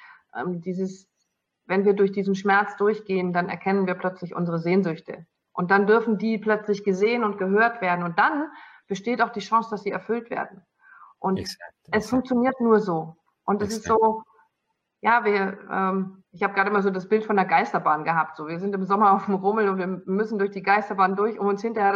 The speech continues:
Speaker 1: darüber freuen zu können, dass da draußen die Sonne scheint und dass gleich
Speaker 2: Ja.
Speaker 1: Popcorn gibt. Und, ähm, vielleicht ein bisschen sehr plattes Bild, aber letztendlich das, ähm, was es so ausmacht. Lasst uns eben, lasst uns euch helfen, lasst uns euch begleiten.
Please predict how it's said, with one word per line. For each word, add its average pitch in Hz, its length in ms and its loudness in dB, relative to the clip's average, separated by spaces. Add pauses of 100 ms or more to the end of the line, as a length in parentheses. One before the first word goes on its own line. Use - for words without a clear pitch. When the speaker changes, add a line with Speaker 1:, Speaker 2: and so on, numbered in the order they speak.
Speaker 1:
darüber 185 240 -4
freuen 208 300 -2
zu 208 100 -10
können, 202 200 -2
dass 190 140 -2
da 202 80 2
draußen 208 340 0
die 190 80 -2
Sonne 202 260 2
scheint 240 280 2
und 226 60 -4
dass 220 160 -4
gleich 214 180 -2
Speaker 2:
Ja. 254 100 4
Speaker 1:
Popcorn 165 380 0
gibt. - 120 -18 (420)
Und, 214 160 0 (680)
ähm, 202 480 2 (100)
vielleicht 214 360 0
ein 226 60 -10
bisschen 233 280 -8
sehr 233 140 2
plattes 240 460 -2
Bild, 214 200 -2
aber 202 160 -2
letztendlich 196 600 -8
das, 196 200 0 (600)
ähm, 190 500 -4 (840)
was 196 220 2
es 202 160 -10
so 196 280 0 (100)
ausmacht. 196 800 2
Lasst 185 300 0
uns - 260 -10 (140)
eben, 196 500 -6 (120)
lasst 202 300 0
uns 269 260 0
euch 226 280 2
helfen, 262 520 -6
lasst 214 240 -2
uns 202 240 -10
euch 202 240 -2
begleiten. 202 760 0